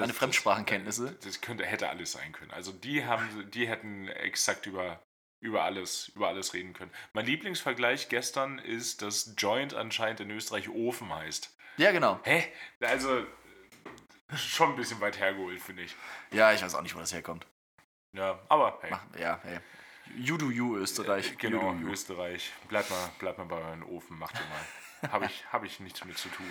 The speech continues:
Speaker 1: Ja, aber genau, wir sind dann irgendwie ins Gespräch gekommen. Ich weiß gar nicht,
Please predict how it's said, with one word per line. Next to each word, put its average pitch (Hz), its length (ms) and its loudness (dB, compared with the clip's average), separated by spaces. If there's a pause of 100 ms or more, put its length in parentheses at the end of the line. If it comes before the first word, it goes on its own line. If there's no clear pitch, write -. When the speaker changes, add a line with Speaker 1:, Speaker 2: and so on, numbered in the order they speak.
(280)
Speaker 1:
Ja, 98 260 8 (280)
aber 110 720 8
genau, 147 180 2
wir 117 80 4
sind 110 100 -2
dann 120 120 -2
irgendwie 127 180 -6
ins 123 120 -8
Gespräch - 280 -4
gekommen. 139 380 -2
Ich - 120 -8
weiß 123 140 -2
gar 123 140 4
nicht, 127 200 -4